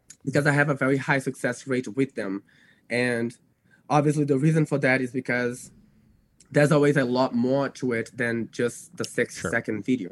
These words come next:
Speaker 2: Yeah.
Speaker 1: And I'm not, maybe some people get the wrong impression. Uh, I don't try to at all make it look like it's done in sixty minutes as far as, like,
Speaker 2: No, yeah.
Speaker 1: the dog is fully trained after that,
Speaker 2: No.
Speaker 1: you know? But still, no one could approach those dogs. No one could handle them before. No
Speaker 2: Yeah.
Speaker 1: one,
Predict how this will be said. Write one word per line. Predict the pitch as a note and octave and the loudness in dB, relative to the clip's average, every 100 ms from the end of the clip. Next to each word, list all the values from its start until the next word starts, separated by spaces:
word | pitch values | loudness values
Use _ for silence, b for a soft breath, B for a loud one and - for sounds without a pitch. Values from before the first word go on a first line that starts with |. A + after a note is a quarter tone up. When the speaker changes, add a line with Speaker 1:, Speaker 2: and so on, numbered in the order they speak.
| - | 0
Speaker 2:
Yeah. | A#2 - - - _ _ | 2 2 -2 -18 _ _
Speaker 1:
And | C3+ C#3 | 0 0
I'm | C#3 | 0
not, | C#3+ D3 B2 b b b _ | 2 2 2 b b b _
maybe | D#3 D#3+ D#3+ F3 G3 F3+ | 8 10 10 10 10 6
some | F#3 E3 | 4 2
people | D3 | 2
get | D#3 C3+ | 2 2
the | C3+ | 0
wrong | C3+ C3 | 0 0
impression. | C3 C3+ B2+ B2 D3+ C3 C3 b b b - | 0 0 0 0 0 2 0 b b b -4
Uh, | A2+ A2+ A2 | -2 0 2
I | B2+ C3 | 4 4
don't | C3+ | 2
try | C3 - C3+ B2+ C3 | -4 -6 -2 0 -2
to | C3+ | -4
at | A#2 B2+ | -2 -2
all | B2 C3 | 0 -2
make | B2+ B2 B2+ | 0 -2 -4
it | A2+ | -6
look | A#2+ C3 | -6 -6
like | A#2+ A2+ A2+ | -6 -6 -8
it's | - | -12
done | - - A#2+ B2+ C3 A#2+ - | -18 -8 -4 0 0 0 -4
in | B2 A#2 A2+ - - | -4 -4 -4 -10 -18
sixty | - C3 - - | -4 -4 -2 -2
minutes | C3 C#3 B2 A#2 | 2 4 2 -2
as | B2 - | -6 -4
far | A#2+ A#2+ | -2 -2
as, | A2+ | -2
like, | A#2 D3+ | -2 0
Speaker 2:
No, | D3 F#2+ | 2 0
yeah. | E2 G2 | -2 -2
Speaker 1:
the | C3 | 0
dog | C3 C3 C3 | -2 -4 -12
is | - | -14
fully | B2+ B2 | -12 0
trained | D#3+ D#3 | 8 8
after | A#2 A2 G2 | 8 4 -2
that, | G2+ - - B | -4 -6 -12 B
Speaker 2:
No. | A#2 - | -4 2
Speaker 1:
you | B2 | 4
know? | A2+ A2 B B - | 4 2 B B 0
But | C#3+ | 0
still, | - - - F#3+ F3+ C#3 | 0 -8 8 10 10 8
no | C#3 | 8
one | D3 D3+ | 8 6
could | D3 | 2
approach | C3 - C3 C#3 | -2 2 2 2
those | G#2+ G#2 | -2 -6
dogs. | F#2+ F2+ G#2+ | -6 -6 -6
No | G#2+ | -4
one | A2 | -4
could | A#2 A2 | -4 -6
handle | A2+ B2 B2+ | -4 -2 0
them | A#2+ G2+ | -2 -6
before. | G2 - G#2 G2+ | -8 -10 -8 -6
No | G#2 | -4
Speaker 2:
Yeah. | G#2+ | -2
Speaker 1:
one, | A2 A2 | 0 -2